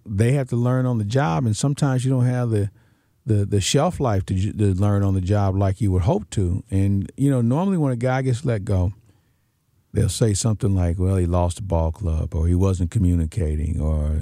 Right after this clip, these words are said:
you know, "It's just not a good fit anymore." It's, uh, and, you know, it's seldom do they say he makes bad decisions strategy-wise. Now, you can question the decisions,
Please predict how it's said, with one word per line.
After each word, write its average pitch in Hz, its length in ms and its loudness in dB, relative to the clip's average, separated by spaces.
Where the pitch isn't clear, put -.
you 92 160 0
know, 80 320 0
"It's 87 120 0
just 98 220 0
not 87 180 2
a 82 40 0
good 87 180 -2
fit 107 280 0
anymore." 82 640 0
It's, - 320 -6
uh, 143 80 2
and, 147 260 0
you 151 80 2
know, 147 60 0
it's 135 180 -2
seldom 220 400 0
do 175 80 0
they 156 160 0
say 143 280 0
he 123 60 2
makes 120 300 0
bad 110 380 0
decisions 101 840 -4
strategy-wise. 98 1120 -2
Now, 147 100 4
you 175 160 4
can 143 160 -4
question 285 460 -2
the 117 80 -2
decisions, 95 720 -2